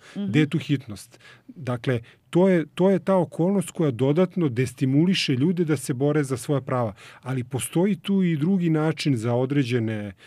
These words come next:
Speaker 2: situacije gde mi kažemo ljudima, na primjer, i ovaj, i ova situacija, e, kako se zove, raskid ugovora zbog povećanja cene.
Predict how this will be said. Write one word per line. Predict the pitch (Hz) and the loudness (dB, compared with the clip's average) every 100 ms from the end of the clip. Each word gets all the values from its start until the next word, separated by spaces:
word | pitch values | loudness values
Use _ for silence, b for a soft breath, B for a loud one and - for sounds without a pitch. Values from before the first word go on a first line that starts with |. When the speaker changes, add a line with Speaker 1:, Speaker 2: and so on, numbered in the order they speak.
| B B | B B
Speaker 2:
situacije | - 120 120 120 135 - 190 | -10 -8 -4 -4 -4 -2 2
gde | 160 | 4
mi | 165 175 | 2 0
kažemo | - 190 143 147 | -2 -2 0 0
ljudima, | 143 147 139 107 B B B | 2 2 0 -2 B B B
na | 127 | -8
primjer, | - 175 190 | -2 0 2
i | 147 | 2
ovaj, | 165 196 | 2 4
i | 151 139 156 | 2 2 2
ova | 190 | 2
situacija, | - 151 151 147 156 - 190 139 107 B B B B | -2 -2 0 0 -2 0 2 2 -4 B B B B
e, | 170 131 120 117 117 113 - b b b | -2 2 4 4 2 0 -6 b b b
kako | 139 123 | -6 -6
se | - 127 | -4 -2
zove, | 113 135 135 127 117 | 2 2 4 2 4
raskid | 135 143 - 117 | 4 4 0 0
ugovora | 135 147 147 135 | 0 4 4 4
zbog | 127 123 | 2 2
povećanja | 131 127 135 127 120 | 2 4 2 2 0
cene. | - 113 104 | -2 -2 -4